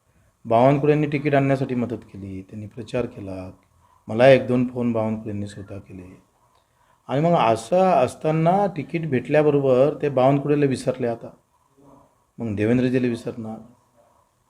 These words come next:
आणि सत्ता जर पलटली आणि काँग्रेसची आली तर मग ते मोदीजीला आणि शहाला पुन्हा विसरणार. अशीच एकतरी आम्ही जर पाहिलं तर भाषा दिसत आहे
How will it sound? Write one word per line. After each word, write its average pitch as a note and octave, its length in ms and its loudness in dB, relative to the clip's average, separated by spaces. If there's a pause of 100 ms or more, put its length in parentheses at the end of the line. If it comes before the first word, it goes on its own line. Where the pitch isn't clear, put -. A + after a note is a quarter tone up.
(340)
आणि C#3 220 0
सत्ता D3+ 420 6
जर D#3+ 440 6
पलटली D#3+ 560 4
आणि D#3 80 2
काँग्रेसची D3 500 4
आली D3 220 4
तर D#3+ 180 -4
मग E3+ 200 -2
ते F#3+ 60 -2
मोदीजीला E3+ 460 -2
आणि F3 80 -4
शहाला F3 260 0
पुन्हा G3 320 -2
विसरणार. C#3+ 420 -4 (840)
अशीच C#3 400 -6
एकतरी D3 640 -2
आम्ही B2 260 -2
जर B2 140 0
पाहिलं A2+ 340 -6
तर C#3 60 -6
भाषा A2 340 -10
दिसत G#2 300 -16
आहे G#2 320 -12